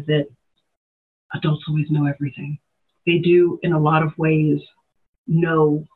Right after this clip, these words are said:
about that specific kid in a way of being able to guide them and give them advice or tell them stories that will help them make decisions. But a lot of times it's okay to go, "You know, I'm not sure.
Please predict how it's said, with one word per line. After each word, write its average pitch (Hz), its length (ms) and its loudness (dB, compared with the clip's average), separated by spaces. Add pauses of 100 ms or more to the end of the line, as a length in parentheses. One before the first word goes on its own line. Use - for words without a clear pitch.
about 156 420 0
that 160 300 -2
specific - 440 -12 (220)
kid 220 420 0 (480)
in 151 560 0 (540)
a 156 80 2
way 156 320 2
of 151 200 -2
being 151 260 2
able 147 160 -2
to 151 140 -4
guide 156 360 0
them 156 160 2
and 147 140 2
give 147 220 -2
them 147 400 0
advice 151 520 0
or 147 100 -2
tell 156 220 -4
them 147 140 0
stories 151 460 -2
that 135 100 -6
will 143 160 -2
help 160 180 -8
them 151 120 -2
make 143 200 -2
decisions. 165 580 -4 (920)
But 175 140 2
a 165 40 0
lot 170 220 2
of 226 140 -4
times 208 240 2
it's 185 180 0
okay 196 380 2
to 208 100 0
go, 170 440 -2
"You 160 140 0
know, 180 320 2 (460)
I'm 190 160 6
not 196 200 2
sure. - 500 -2